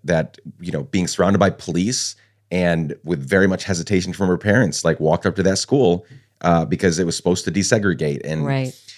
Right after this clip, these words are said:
Speaker 1: and I, I remember I was crying throughout the whole thing. I don't even know if it was meant to be crying moments. I just cried everything. But I'm sa-, I,
Speaker 2: <laughs>
Speaker 1: like, you know,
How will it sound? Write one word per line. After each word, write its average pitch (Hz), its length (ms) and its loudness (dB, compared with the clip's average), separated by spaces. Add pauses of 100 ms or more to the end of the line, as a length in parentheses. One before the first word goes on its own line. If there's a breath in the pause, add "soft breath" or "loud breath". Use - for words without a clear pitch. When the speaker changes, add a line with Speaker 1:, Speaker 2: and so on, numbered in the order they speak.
(140 loud breath)
Speaker 1:
and 107 100 2
I, 110 180 4
I 117 60 0
remember 117 380 4
I 120 100 4
was 139 140 4
crying 104 320 0
throughout 95 160 0
the 78 80 -8
whole 87 180 0
thing. 101 300 0
I 90 80 -2
don't 131 120 4
even 107 140 4
know 95 80 4
if 92 100 2
it 92 40 -2
was 80 120 -4
meant 90 200 0
to - 60 -10
be 78 100 -6
crying 80 360 -6
moments. 73 360 -4
I 80 120 -2
just 76 200 -8
cried 73 260 -4
everything. 73 420 -4 (440 loud breath)
But 95 100 4
I'm 104 100 6
sa-, 101 320 2
I, 285 120 -8
Speaker 2:
<laughs> - 20 -20
Speaker 1:
like, 101 260 4 (640)
you 92 100 -6
know, 82 240 0